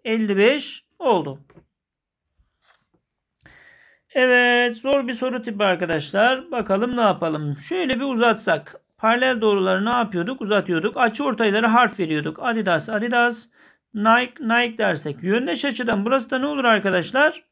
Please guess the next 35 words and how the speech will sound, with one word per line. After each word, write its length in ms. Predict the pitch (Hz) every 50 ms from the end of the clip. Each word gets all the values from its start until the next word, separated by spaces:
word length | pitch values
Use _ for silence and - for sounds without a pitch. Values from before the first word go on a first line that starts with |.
| _ _ _ _ _ - - - _ _ _ _ _ _ _
İki 260 | - 226 220 285 285
N 260 | 269 269 262 269 269
ise 260 | 247 208 - 262 262 254
burada 240 | 254 254 233 254
ne 80 | 254 277
oldu? 240 | 277 262 240 233 277
İki 260 | 269 233 220 - 277
N 160 | 285 285 277
oldu. 420 | 262 240 208 170 151 139 135 - _ _ _ - - _ _ _ _
Bir 320 | - 185 208 320 330 285 233
dörtgenin 500 | 262 277 277 277 - 269 262 247 262 240
arkadaşlar 800 | 226 208 208 190 214 208 208 180 - - 196 156 143 151 - -
dış 200 | 311 311 311 330
açıları 420 | - 220 220 262 262 233 220 196
toplamı 440 | - 226 269 254 - 247 226 208 196
kaç 280 | 190 247 302 - - -
dereceydi? 760 | 269 233 214 180 180 180 165 160 170 220 269 302 339 - _ _ _ _ _ -
Üç 260 | 247 220 214 214 -
yüz 420 | 247 254 262 269 294 285 - - - - _
altmış 640 | - 214 208 214 214 - 226 247 269 285 277 - - -
dereceydi. 640 | 233 208 208 208 180 196 190 180 165 147 143 131 - - _ _ _ _ _ _ _ _
Şunun 320 | - - 277 285 277 269
dış 180 | 294 262 - 277
açısına 400 | 269 - - - 277 262 247 247
ne 140 | 277 294
kalır 220 | - 277 247 226 220
arkadaşlar? 680 | 214 202 190 - 185 175 180 165 151 151 - 233 254
Seksen. 680 | 254 233 - 240 220 214 214 - 185 170 175 254 277 240
Bunun 200 | 226 233 262 247
dış 140 | 233 226
açısına 420 | 254 240 226 233 - - 220 214 214
ne 160 | 254 277 277
kalır? 360 | - 226 208 196 226 269 269 311
Yüz 300 | 240 190 202 226 214 220
on. 300 | 214 170 147 131 -